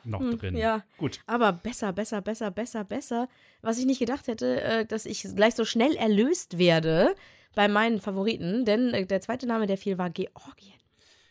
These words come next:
Speaker 1: Yes.
Speaker 2: Jawohl.
Speaker 1: Die Britpopper aus Georgien.
Speaker 2: Ne, ein, einer von meinen fünf Must quasi, ne? Und, äh, das ging halt gleich gut los. Dröhnende Gitarren, Industrial Beats,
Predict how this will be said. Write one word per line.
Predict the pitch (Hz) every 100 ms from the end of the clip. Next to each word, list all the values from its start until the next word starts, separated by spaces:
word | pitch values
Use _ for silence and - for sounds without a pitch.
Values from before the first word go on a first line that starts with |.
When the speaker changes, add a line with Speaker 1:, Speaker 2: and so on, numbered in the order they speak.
| _ _
Speaker 1:
Yes. | 107 160 - - - - _ -
Speaker 2:
Jawohl. | 175 156
Speaker 1:
Die | -
Britpopper | 196 156 - 147 - 131
aus | 120
Georgien. | - - 95 85 69 -
Speaker 2:
Ne, | 214 254
ein, | 233 247
einer | 247 269
von | 254
meinen | 233 254 254
fünf | 294 285
Must | 190 185 294 - - - _ _
quasi, | 226 240 277 330
ne? | 277 -
Und, | 247 247
äh, | 233
das | 247 233
ging | 294
halt | 302 240
gleich | 247 254
gut | 247
los. | 190 170 - -
Dröhnende | 185 214 180
Gitarren, | 175 285 277 277 269
Industrial | - 190 269 - 247
Beats, | 214 226 -